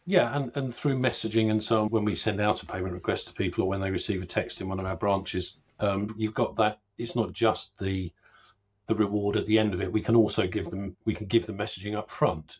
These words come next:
We, we've even put messaging on emails explaining why we're doing this because it is costing us a fortune if we don't. And actually, a lot of our customers, when we've talked to them face-to-face, have said, "Fine, if it saves you money, I'll do it."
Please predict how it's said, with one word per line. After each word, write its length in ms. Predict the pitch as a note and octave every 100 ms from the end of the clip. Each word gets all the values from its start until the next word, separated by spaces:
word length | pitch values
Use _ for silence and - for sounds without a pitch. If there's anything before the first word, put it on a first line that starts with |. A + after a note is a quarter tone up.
| _
We, 180 | G#2+ G#2
we've 220 | A2 G#2+
even 300 | G#2+ G#2 G2 - _ -
put 120 | F#2
messaging 340 | G#2 - G#2
on 60 | G2+
emails 340 | G2+ G2+ F#2
explaining 720 | - - - A#2+ C3 G#2+ F2 -
why 120 | F#2
we're 180 | F2+ F2+
doing 240 | F2+ F2+
this 160 | G2+ -
because 480 | - - G#2+ - - _ _ _ _
it 120 | A#2+
is 100 | A2
costing 360 | G#2+ A2+ - G#2
us 100 | G#2
a 60 | E2
fortune 400 | A#2 A2+ - G#2+
if 120 | G2+
we 100 | G2+
don't. 300 | G#2+ E2 D2+ - _ - - _ _
And 80 | C#3
actually, 540 | D3 D3 E2+ F2 A2+ - _ _ _
a 60 | A2+
lot 120 | C3
of 80 | A2+
our 120 | F#2+
customers, 440 | - F#2+ G#2 F2
when 160 | G#2+ G#2+
we've 160 | G2+ F2+
talked 300 | A#2 A#2+ -
to 100 | F2+
them 300 | F#2 F#2 -
face-to-face, 800 | - F#2 - E2+ A2+ - - -
have 160 | A2
said, 300 | - A2+ A2+ -
"Fine, 160 | E3 E3+
if 100 | -
it 100 | -
saves 300 | - A2+ G2
you 60 | G2+
money, 240 | A#2 F#2
I'll 120 | F#2
do 100 | G#2
it." 180 | B2 D#2+